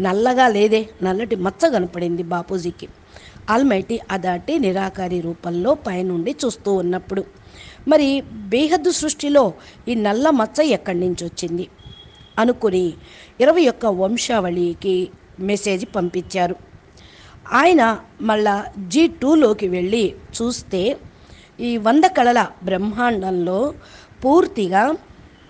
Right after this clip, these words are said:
అనంతకోటి బ్రహ్మాండాలు పంచతత్వాల్లోకి మారిపోయినాయి. ఇవన్నీ కూడా నల్లగా ఏర్పడినాయి. ఎందుకు అంటే, పైన ఎక్కడా కూడా పంచతత్వాల ప్రపంచం లేనే లేదు. వంద కళల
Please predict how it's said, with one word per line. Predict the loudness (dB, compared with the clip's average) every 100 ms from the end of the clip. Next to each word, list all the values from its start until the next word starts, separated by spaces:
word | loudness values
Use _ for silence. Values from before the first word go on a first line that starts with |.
| -20 -8 0
అనంతకోటి | 4 4 4 2 2 2
బ్రహ్మాండాలు | -2 -2 -2 0 0 0 -2 -4 -4 -4
పంచతత్వాల్లోకి | -4 0 0 -2 -2 -2 -2 -4 -4 0
మారిపోయినాయి. | 2 0 -4 -4 -2 -4 -8 -20 -20 -20 -2 2
ఇవన్నీ | 4 4 2 0
కూడా | -2 -2 0 0 -2 -10 -6
నల్లగా | -2 -2 0 0 0 0 0 -4 -16 _ _ -4
ఏర్పడినాయి. | -2 -2 -4 -2 -4 -8 -20 -20 0
ఎందుకు | 4 4 4 2 0
అంటే, | 0 0 2 2 0 -8 -2
పైన | 0 2 0
ఎక్కడా | -2 -4 -6 -6 -6
కూడా | -6 -6 -6
పంచతత్వాల | -4 -6 -6 -6 -8 -6 -6 -6
ప్రపంచం | -6 -8 -6 -6 -2 0
లేనే | 0 2 2 4
లేదు. | 2 -2 -8 -18 -20 -20 -20 -6
వంద | -2 0 0
కళల | 0 2 4 4 2